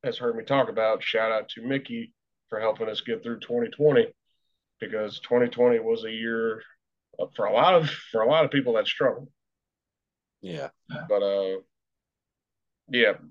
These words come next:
Speaker 1: Mickey told, you know, Mickey was like, "Hey, heard you need somebody extra. Here's this one kid, no-, named Noah. He played ball. If you, if you ha-, if you wanna have him, he'll be there." And I was like, "Shoot, I'll take it."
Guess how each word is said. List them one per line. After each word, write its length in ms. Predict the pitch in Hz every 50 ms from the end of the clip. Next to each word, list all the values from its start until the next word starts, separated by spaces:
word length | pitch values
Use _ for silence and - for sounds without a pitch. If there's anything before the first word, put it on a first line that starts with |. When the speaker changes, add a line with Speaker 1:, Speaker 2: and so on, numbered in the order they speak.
| _ -
Speaker 1:
Mickey 300 | 170 214 262 247 262 233
told, 320 | - 214 220 220 220 - 151
you 100 | 160 147
know, 80 | 123 117
Mickey 280 | 131 160 160 156 160
was 100 | 139 127
like, 160 | 131 123 113
"Hey, 360 | 120 147 147 131 120 113 117 - _ _ _ _ _ _
heard 240 | _ 135 135 131 117
you 80 | 117 120
need 220 | 135 143 139 127
somebody 340 | - 143 131 127 127 117 120
extra. 420 | 139 151 147 143 - - 143 135
Here's 680 | 123 117 120 127 131 123 123 123 117 110 - - - - _ _ _ _ _ _ _ _ -
this 140 | - - 123
one 220 | 131 135 135 127
kid, 400 | - - 131 131 127 127 120 113
no-, 320 | 117 113 113 113 117 - - _ _ _ _ _
named 280 | 120 113 110 107 107
Noah. 380 | 123 143 151 147 143 143 135 123
He 60 | 117
played 340 | - - 110 107 104 104 123
ball. 460 | 147 151 143 143 143 139 139 139 - _ _ _ _ _ _ _ _ _ _ _ _ _ _ _ _ _ _ _ _ _ _ _ _ _ _ _ _ _ _ _ _
If 200 | - 113 110 -
you, 220 | 104 107 - - _ _ _ _ _ _ -
if 160 | 113 104 101
you 400 | 107 107 107 107 104 101 98 101 - _ _ _ -
ha-, 180 | - 147 - - -
if 120 | 113 -
you 80 | 113 117
wanna 220 | 131 151 151 139
have 280 | 143 147 151 151 147 147
him, 120 | 143 139 120
he'll 160 | 120 117 113
be 160 | 120 117 107
there." 260 | 95 92 92 95 95 - _ _ -
And 80 | 104
I 20 | 107
was 100 | 98 98
like, 180 | 92 92 -
"Shoot, 320 | - - - 104 90 87 92
I'll 140 | 98 101
take 260 | - 104 101 95 90 -
it." 80 | -